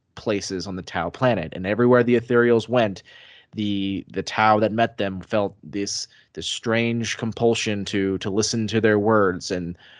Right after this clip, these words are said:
it wasn't long before the entire Tau planet was united. The last group that united were the, the fire warriors, which were essentially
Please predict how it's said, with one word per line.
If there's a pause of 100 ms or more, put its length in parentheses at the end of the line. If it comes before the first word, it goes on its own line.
(120)
it
wasn't
long
before
the
entire
Tau
planet
was
united.
The
last (340)
group (460)
that (200)
united
were
the,
the
fire
warriors,
which
were
essentially